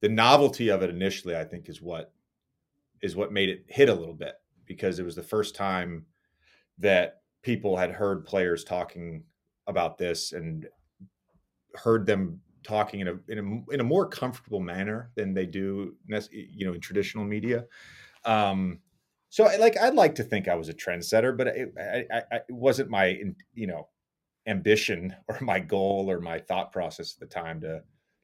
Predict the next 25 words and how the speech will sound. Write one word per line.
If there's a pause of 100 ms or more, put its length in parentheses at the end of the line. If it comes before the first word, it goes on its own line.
to
start
a
trend, (220)
um,
of, (180)
of
athletes, (180)
you
know, (720)
being
able
to
control
their
narrative
and
start
podcasts
or, (500)
uh,
YouTube
channels.
Like,
it,